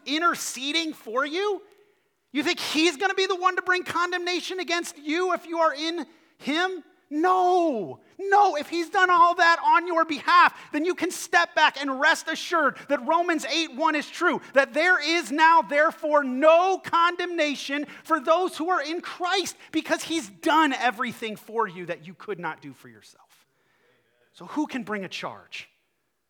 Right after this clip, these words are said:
Who can condemn us in Christ? No one. So if you're in Jesus this morning, man, there's times where you feel that condemnation. You feel the enemy whisper in your ear,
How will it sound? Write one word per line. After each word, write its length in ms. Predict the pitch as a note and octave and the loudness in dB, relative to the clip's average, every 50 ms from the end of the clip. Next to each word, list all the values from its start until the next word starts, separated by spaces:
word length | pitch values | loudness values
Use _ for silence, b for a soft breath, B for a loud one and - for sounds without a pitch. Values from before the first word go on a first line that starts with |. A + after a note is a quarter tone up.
| _ _ _ _ _ _ _ _ - - | _ _ _ _ _ _ _ _ -10 -6
Who 140 | C#4+ D#4+ | -6 -6
can 160 | D#4 - C4+ A#3+ | -4 -6 -8 -8
condemn 420 | - A#3 G#3 D3+ F#3+ E3+ E3+ D3+ | -8 -10 -10 -6 -6 -6 -6 -6
us 380 | A#2+ G2 - - - - - _ _ _ _ _ _ _ _ _ _ _ - | -10 -12 -14 -16 -20 -20 -20 _ _ _ _ _ _ _ _ _ _ _ -14
in 160 | E3+ E3 D3 | -14 -14 -14
Christ? 640 | - - - D3 A#2 G2+ F#2 - - - - - - _ _ _ _ _ _ _ _ _ _ _ _ _ _ _ _ | -14 -14 -14 -12 -12 -14 -16 -18 -20 -20 -20 -20 -20 _ _ _ _ _ _ _ _ _ _ _ _ _ _ _ _
No 800 | - F3+ G#3+ A#3 B3 C#4+ C#4 C4+ C4 B3+ B3+ B3 A#3+ G#3+ F#3+ - _ _ _ _ _ _ | -18 -14 -12 -10 -6 -4 -2 -2 -2 -2 -2 -4 -6 -8 -10 -14 _ _ _ _ _ _
one. 420 | F#3+ A3 B3 C4 A#3 F3+ C3 A2 - _ _ _ _ _ _ _ _ _ _ _ _ _ _ _ _ _ _ _ _ _ _ _ _ _ _ _ _ _ _ _ _ | -10 -6 -4 -4 -4 -4 -8 -12 -18 _ _ _ _ _ _ _ _ _ _ _ _ _ _ _ _ _ _ _ _ _ _ _ _ _ _ _ _ _ _ _ _
So 140 | - - A#3+ | -12 -12 -10
if 80 | F#3+ | -8
you're 160 | B3+ D4 D4+ D4 | -6 -4 -4 -4
in 80 | B3 | -4
Jesus 440 | - - G3 G#3+ A#3 G#3 B3+ - - | -6 -10 -12 -12 -12 -10 -12 -12 -10
this 200 | - A#3 - - | -12 -12 -12 -10
morning, 400 | A#3+ A#3+ B3+ B3+ B3+ B3+ B3 b b b b - | -10 -8 -6 -6 -6 -6 -8 b b b b -10
man, 140 | G3+ G3 | -10 -8
there's 200 | G#3 A#3+ C4 - | -6 -8 -8 -10
times 260 | - - A3 G#3+ F3+ D#3 | -8 -8 -8 -8 -8 -10
where 100 | F3 F3 | -14 -14
you 120 | F3 E3+ | -14 -16
feel 280 | - - F3+ E3+ D#3 C#3 | -18 -16 -14 -12 -12 -10
that 180 | C3 B2 B2 | -10 -12 -12
condemnation. 720 | - - A#2+ A2+ A2 G#2 G2+ G2+ G2 F#2+ - - C3 C3 _ _ _ _ _ _ _ _ _ _ _ _ _ _ _ _ _ _ _ _ _ _ - | -14 -18 -18 -18 -18 -20 -20 -20 -20 -20 -20 -20 _ _ _ _ _ _ _ _ _ _ _ _ _ _ _ _ _ _ _ _ _ _ _ _ -12
You 100 | G3 A#3 | -12 -12
feel 360 | - - - A3+ A#3+ A#3+ G#3 | -10 -12 -10 -4 -2 -2 -2
the 140 | E3+ F3+ D#3+ | -2 -4 -8
enemy 300 | F3 F3 F3 D3 C#3+ B2 | -8 -8 -8 -10 -12 -12
whisper 420 | A#2 D3 D#3+ D#3+ - - E3 D3 | -12 -10 -12 -12 -12 -14 -14 -14
in 160 | C3 C#3+ C#3+ | -14 -14 -16
your 160 | B2+ A#2 A#2 - | -16 -16 -18 -20
ear, 280 | A#2+ A#2 G#2+ G2 F#2+ | -20 -18 -18 -18 -20